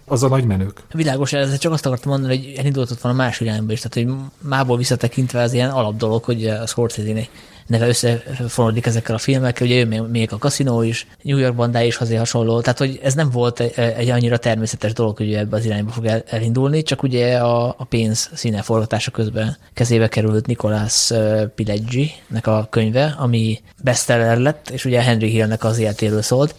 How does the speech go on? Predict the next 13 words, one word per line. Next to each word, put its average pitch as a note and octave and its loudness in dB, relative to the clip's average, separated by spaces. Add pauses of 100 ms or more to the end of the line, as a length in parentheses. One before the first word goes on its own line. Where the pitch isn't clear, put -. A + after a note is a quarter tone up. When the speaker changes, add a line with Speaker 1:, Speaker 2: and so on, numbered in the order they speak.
Speaker 2:
és - -4
ugye C#3 4
meghallgattam B2 0
a, A#2 2 (200)
az B2+ -4
audio A#2+ 0
kommentárt, A2+ 0
Dénes, A#2 0
amit A2+ -2
átküldtél, B2 0
ami A#2+ 0
a, A2 -4
a A#2 0